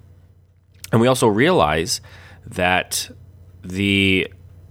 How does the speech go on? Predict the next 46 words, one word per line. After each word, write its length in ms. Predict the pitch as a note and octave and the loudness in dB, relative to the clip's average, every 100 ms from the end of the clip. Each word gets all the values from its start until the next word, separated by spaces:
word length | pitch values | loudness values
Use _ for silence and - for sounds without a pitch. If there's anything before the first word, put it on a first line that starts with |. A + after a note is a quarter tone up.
| - | -10
special 440 | - A#2+ A#2 A2 | -2 0 0 0
agent 260 | C#3+ B2+ E2+ | 2 0 0
in 100 | F#2 | -4
charge 400 | - G#2+ A#2 F#2+ | 0 2 2 -2
of 100 | F2 | -4
finding 580 | - G2 A#2+ A2+ F#2+ | 0 2 4 2 2
this 160 | F2+ - | 0 -2
bomb, 400 | - D#2+ F2 C3+ - - - - - - - _ _ - - | 0 2 0 -2 -12 -20 -20 -20 -20 -20 -20 _ _ -20 -2
Darius 400 | G2+ G#2 G2+ - | 2 2 2 0
Michaud, 520 | F#2 - F2 A#2 D3+ - - - - - | -2 2 2 0 -2 -12 -20 -20 -20 -8
played 200 | - G#2+ | -2 2
by 120 | G2 | 2
Terry 380 | F#2 - G#2+ G#2 | 0 0 2 2
O'Quinn, 560 | F2+ - G2+ D#2+ G#2 B2 - - | 0 0 0 2 -2 -6 -10 -4
who 220 | G#2 G2+ | 0 2
is 200 | F#2+ F2+ | 4 4
in 240 | G2 F#2 - | 2 2 -2
a 120 | G2 | -6
ton 760 | - - G#2+ A#2+ C#3 D3 D3 | -6 -6 -2 0 0 0 0
of 160 | C#3+ B2+ | 0 -2
things. 560 | C3 C3 B2+ G2 E2 - - - - | 0 0 2 0 -4 -8 -14 -20 -6
And 140 | F2+ | -2
I'm 80 | G2 | 0
starting 320 | F#2+ A#2 B2 | 0 0 2
to 100 | A#2+ | 2
realize 320 | A2+ A2+ A2 G2 | 2 2 2 0
more 240 | G2+ G#2 | 0 0
and 80 | G2 | 0
more 280 | G2 G2 F2 | 0 0 0
just 240 | F2 - | -4 -10
how 380 | - A#2 A2 A3+ | -10 -4 0 0
many 240 | A2+ A2 | 0 0
movies 300 | G2+ G2 G2+ | -2 -2 -2
and 120 | F#2+ F2 | -2 -4
T 160 | F#2+ | -4
V 80 | F2+ | -4
shows 300 | F2 F#2 E2+ | -2 -2 -2
Terry 260 | - F2+ E2+ | -2 -2 0
O'Quinn 440 | E2 E2 - F2+ | -4 -6 -4 -4
is 120 | E2 | -2
in, 100 | F2 | -4
and 120 | D#2+ | 0
he's 100 | G2 | -2
great 240 | F#2+ G#2+ G#2 | 0 2 2
in 100 | G2 | 2
everything. 460 | F#2+ F#2 F2 - - | 0 0 -2 -8 -10